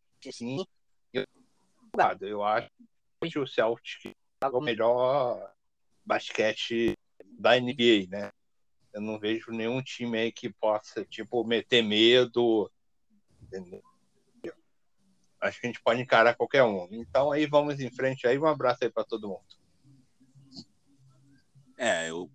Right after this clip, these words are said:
Speaker 2: hoje que eu tenho acompanhado aí, tentando acompanhar de tudo um pouco aí dos playoffs aí, acho que o maior, o melhor basquete aí tá sendo o do Celtics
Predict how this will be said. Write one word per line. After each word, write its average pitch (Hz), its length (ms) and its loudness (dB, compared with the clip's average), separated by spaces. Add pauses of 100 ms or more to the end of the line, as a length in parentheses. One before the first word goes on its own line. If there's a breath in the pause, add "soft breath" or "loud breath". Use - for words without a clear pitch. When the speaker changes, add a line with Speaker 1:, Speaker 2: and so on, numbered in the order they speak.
Speaker 2:
hoje 104 300 -4
que - 100 -10
eu 110 60 -4
tenho 117 280 -4
acompanhado 107 680 -8
aí, 101 80 -6
tentando 104 440 -10
acompanhar 104 460 -10
de 104 140 -12
tudo 107 320 -8
um 107 100 -8
pouco 104 400 -8
aí 104 80 -8
dos 104 180 -10
playoffs 117 520 -8
aí, 123 280 -6
acho 160 220 -14
que 147 80 -16
o 143 80 -14
maior, 135 400 -6
o 131 260 -4
melhor 120 380 -6
basquete 117 560 -12
aí 113 80 -8
tá 117 160 -16
sendo 117 280 -10
o 117 40 -8
do 131 160 -8
Celtics 143 840 -6